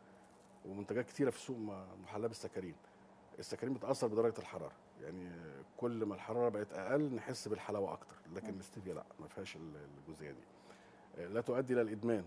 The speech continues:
Speaker 2: مهم.
Speaker 1: السكر يؤدي للإدمان، السكر
Speaker 2: آه.
Speaker 1: العادي بتاعنا، في
Speaker 2: مم.
Speaker 1: ناس بيجيلها إدمان سكر.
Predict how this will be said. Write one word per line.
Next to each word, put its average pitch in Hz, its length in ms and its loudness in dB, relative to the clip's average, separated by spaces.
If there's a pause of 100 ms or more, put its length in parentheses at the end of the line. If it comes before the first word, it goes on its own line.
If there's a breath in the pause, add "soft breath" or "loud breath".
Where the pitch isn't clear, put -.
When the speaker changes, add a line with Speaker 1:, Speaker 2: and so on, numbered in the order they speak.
(800)
Speaker 2:
مهم. 214 160 -2
Speaker 1:
السكر 220 340 0
يؤدي 113 260 0
للإدمان، 87 340 -6 (640)
السكر 202 220 2
Speaker 2:
آه. 196 40 2
Speaker 1:
العادي 175 240 2
بتاعنا، - 240 -6 (180)
في 107 60 -10
Speaker 2:
مم. 107 80 -2
Speaker 1:
ناس 95 120 0
بيجيلها 90 220 -2
إدمان 76 200 -8
سكر. - 260 -14